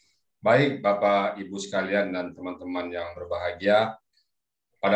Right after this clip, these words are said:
malam hari ini kita bahas kembali surat Yasin, surat ketujuh, ya.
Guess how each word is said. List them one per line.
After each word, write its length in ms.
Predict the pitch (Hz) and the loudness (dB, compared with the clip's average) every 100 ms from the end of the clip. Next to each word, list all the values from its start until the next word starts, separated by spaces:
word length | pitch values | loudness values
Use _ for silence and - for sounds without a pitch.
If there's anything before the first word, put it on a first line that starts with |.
| 101 | 4
malam 240 | 101 98 | 4 2
hari 240 | 101 101 101 | 2 0 -2
ini 160 | 113 | -4
kita 160 | - 95 | -4 -2
bahas 240 | 95 95 | 0 -2
kembali 240 | 98 92 101 | -2 -4 -4
surat 240 | 101 87 90 | -4 -4 -4
Yasin, 640 | 92 - 117 127 131 131 _ _ _ | -4 -2 0 0 0 -8 _ _ _
surat 400 | - 90 101 104 | -10 2 2 2
ketujuh, 1400 | 107 101 104 107 - _ _ _ _ _ - 120 117 101 | 0 2 2 0 -10 _ _ _ _ _ -4 -2 2 0
ya. 320 | 87 92 90 | 0 -4 -6